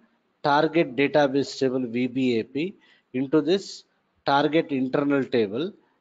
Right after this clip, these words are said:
comparing with what? All the records of what? Source internal table. What is the source internal table here? T underscore what? Sales header is the source internal table. For all entries means for all records of this internal. How many records are there?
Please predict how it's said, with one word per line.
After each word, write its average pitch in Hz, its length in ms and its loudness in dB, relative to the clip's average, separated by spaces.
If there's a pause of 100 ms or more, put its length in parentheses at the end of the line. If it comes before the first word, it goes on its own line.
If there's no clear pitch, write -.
(180)
comparing 180 640 2
with 160 180 -4
what? 127 420 2 (300)
All 160 360 4
the 175 140 4
records 165 460 -2
of 151 200 -4
what? 123 300 0 (340)
Source 180 520 0
internal 147 480 -2
table. 113 300 -2
What 135 120 -2
is 143 80 -4
the 147 80 -4
source 160 360 0
internal 156 440 -4
table 147 220 -2
here? 160 200 -2 (160)
T 151 160 2
underscore 147 460 -2
what? 185 260 0 (380)
Sales 156 440 2
header 147 180 2
is 143 220 0
the 139 80 -4
source 202 460 0 (340)
internal 165 540 0 (340)
table. 110 260 2
For - 180 -2
all 156 200 6
entries 151 400 0
means 180 160 -6
for 139 180 -2
all 151 200 4
records 147 460 -2
of 135 160 -2
this 135 220 -8
internal. 131 320 -4
How 131 100 0
many 156 180 0
records 151 360 -2
are 151 140 -2
there? 185 200 -2